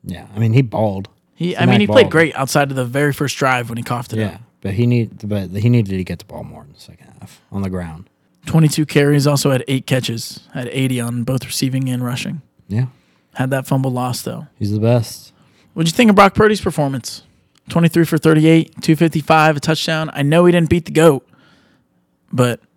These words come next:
Speaker 2: I think he proved that he can play in the biggest moments, for sure.
Speaker 1: Yeah. He
Speaker 2: Yeah.
Speaker 1: played well.
Speaker 2: Yeah.
Speaker 1: I mean, from, for being last in the N F L draft to now, just played in his first Super Bowl a couple years later. I mean, that's pretty crazy. He played well.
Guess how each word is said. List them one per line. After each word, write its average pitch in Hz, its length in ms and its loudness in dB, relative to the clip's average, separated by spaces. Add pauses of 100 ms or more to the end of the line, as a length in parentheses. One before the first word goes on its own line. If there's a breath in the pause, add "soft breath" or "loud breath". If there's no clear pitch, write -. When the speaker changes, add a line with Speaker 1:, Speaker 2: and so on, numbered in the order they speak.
(120)
Speaker 2:
I 165 80 2
think 254 180 4
he 131 60 0
proved 131 320 -2
that 127 80 -4
he 127 100 0
can 123 100 -6
play 123 160 -4
in 117 60 -6
the 113 60 -8
biggest 117 280 -8
moments, 127 340 -8
for - 140 -14
sure. - 320 -6 (160)
Speaker 1:
Yeah. 107 260 -6 (480)
He 165 80 -2
Speaker 2:
Yeah. - 20 -4
Speaker 1:
played 147 180 2
well. 87 240 -8 (240)
Speaker 2:
Yeah. - 200 -4 (120)
Speaker 1:
I 98 60 -8
mean, 95 220 -2
from, 87 460 -10 (840)
for 90 140 -10
being 90 420 -10 (280)
last 92 460 -10
in 85 80 -14
the 85 240 -12 (320)
N 101 100 -4
F 101 140 -8
L 95 120 -2
draft 95 480 -2
to 95 80 -4
now, 92 480 -2 (480)
just 101 180 -12
played 95 220 -4
in 90 40 -6
his 87 120 -6
first - 260 -6
Super 98 240 -4
Bowl 90 260 -6 (120)
a - 40 -20
couple 95 240 -6
years 85 220 -8
later. 90 260 -4
I 85 100 -4
mean, 87 140 -4
that's 92 200 -10
pretty 82 220 -10
crazy. 82 440 -12 (880)
He - 80 -20
played 98 180 -4
well. 90 240 -4